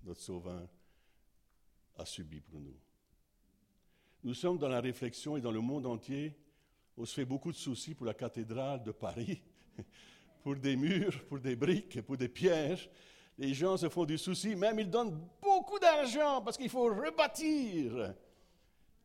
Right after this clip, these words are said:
Et ils vont rebâtir, ça c'est sûr, mais ça a cou-, un milliard, je sais pas, un milliard d'euros, oh, là, faut coûter cher. La dépense, n'est-ce pas ? Mais c'est vrai que c'était,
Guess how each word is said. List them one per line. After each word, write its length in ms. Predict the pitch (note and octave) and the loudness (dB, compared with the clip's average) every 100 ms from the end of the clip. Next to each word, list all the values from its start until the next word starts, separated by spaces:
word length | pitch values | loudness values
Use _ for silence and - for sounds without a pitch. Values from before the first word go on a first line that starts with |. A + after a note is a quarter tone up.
| - | -6
Et 400 | G3+ A3+ G#3 F3+ | 2 6 8 6
ils 60 | D3+ | 4
vont 160 | E4+ | 2
rebâtir, 580 | F4 D#3+ A#2+ C#4 C4 B2+ | 2 2 0 -2 -2 -4
ça 100 | E3 | -6
c'est 140 | - | -6
sûr, 260 | C#3 E4+ A#3 | -8 -6 -6
mais 260 | D#3 C3+ C#3 | -6 -8 -8
ça 280 | - G2+ | -8 -8
a 40 | A#2+ | -12
cou-, 140 | - - | -14 -16
un 120 | A2 | -12
milliard, 600 | C#3 F3+ G#3+ - F#3+ D3+ | -8 -6 -6 -8 -10 -12
je 60 | - | -12
sais 80 | C#3 | -14
pas, 160 | - | -12
un 20 | |
milliard 360 | B2+ D#3+ G3 F3+ | -8 -6 -4 -2
d'euros, 600 | D#3 F#3 A3+ G#3+ D#3 C3 | 2 2 0 -4 -6 -6
oh, 320 | E3+ - - - | -8 -10 -12 -18
là, 80 | - | -18
faut 60 | F3+ | -8
coûter 240 | D4 C4+ | -6 -4
cher. 260 | - - - - - _ _ _ _ _ _ _ _ _ _ - - _ - | -4 -4 -6 -12 -20 _ _ _ _ _ _ _ _ _ _ -20 -20 _ -4
La 120 | G2+ | -2
dépense, 920 | C3+ C#3+ E3+ F#3 E3+ G#2 - - - | 0 2 2 2 2 -2 -8 -12 -12
n'est-ce 200 | G#2 G#2 | -10 -8
pas ? 280 | B2 C3+ G3+ - _ | -6 -6 -8 -20 _
Mais 240 | G#3 A3 F#3 | -10 -8 -6
c'est 160 | E3+ | -4
vrai 220 | D3+ F#3+ | -4 -4
que 40 | - | -6
c'était, 440 | A#2+ A#2+ G2+ F#2+ | -8 -6 -6 -6